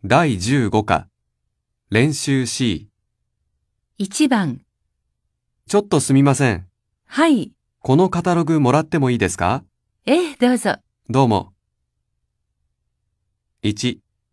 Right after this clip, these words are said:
Speaker 1: ちょっとすみません。
Speaker 2: はい。
Speaker 1: この地図もらってもいいですか？
Speaker 2: ええ、どうぞ。
Speaker 1: どうも。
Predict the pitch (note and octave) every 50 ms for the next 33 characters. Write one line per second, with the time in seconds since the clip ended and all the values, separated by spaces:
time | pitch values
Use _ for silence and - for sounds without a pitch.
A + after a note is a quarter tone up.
0 | _ _ _ _ _ _ _ _ _ _ _ _ _ _ - E3+ F#3+ F#3+ - F3
1 | - - C#3 D3 D3 D#3 C#3 - D3+ C#3 A#2+ E2+ F2 - _ _ _ _ _ _
2 | _ - - C#4 D4+ C#4+ G3+ C#3+ - _ _ _ _ _ _ _ _ _ _ -
3 | - B2 D3+ F#3 F#3+ F#3 - G3 E3+ D#3+ B2 G2+ G#2 A2+ C#3 D3+ - - D#3 C3
4 | B2 A#2+ A2 F#2+ F2 - - F2 F#2 B2+ - - _ _ _ _ _ _ _ _
5 | - A#3+ D4+ F4 D4+ - - - B3 B3+ B3+ B3 - F#3 - - _ _ _ _
6 | _ _ - A2 B2 C3 A#2+ A2 F#2+ F2+ -